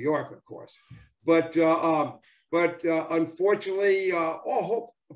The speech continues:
fortunately, uh, I hope to be coming up to New York and, uh, maybe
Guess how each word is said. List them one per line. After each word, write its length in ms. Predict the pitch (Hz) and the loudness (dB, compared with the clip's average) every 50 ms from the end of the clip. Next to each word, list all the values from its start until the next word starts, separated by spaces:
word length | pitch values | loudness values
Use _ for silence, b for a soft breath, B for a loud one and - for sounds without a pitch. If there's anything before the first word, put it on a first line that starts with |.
| - _ | -14 _
fortunately, 640 | - 247 285 294 294 - 208 175 180 180 160 - B B B B B B B _ 156 | -2 2 2 2 2 0 -2 -2 0 -2 -2 -2 B B B B B B B _ -2
uh, 200 | 165 165 165 - - | -2 -2 -2 -4 -6
I 140 | - 170 165 | -4 -4 0
hope 320 | 156 190 233 226 233 - | 4 6 4 4 4 -2
to 80 | 190 185 | -4 -2
be 160 | 156 185 180 | 0 0 -2
coming 340 | - - 175 165 175 165 165 | -2 -4 -4 -2 0 0 0
up 180 | 170 170 165 - | 0 -2 -2 -4
to 100 | 165 160 | -4 -2
New 100 | 160 160 | 0 0
York 480 | 160 156 160 160 165 165 165 165 - 156 | 2 4 4 4 4 2 -2 -4 -8 -8
and, 300 | 147 143 139 143 143 139 | -8 -6 -6 -6 -8 -6
uh, 280 | - 147 143 135 139 143 | -4 -4 -4 -4 -4 -2
maybe 580 | 147 151 165 165 151 160 160 156 151 156 - | 0 4 4 4 6 6 4 4 2 -4 -10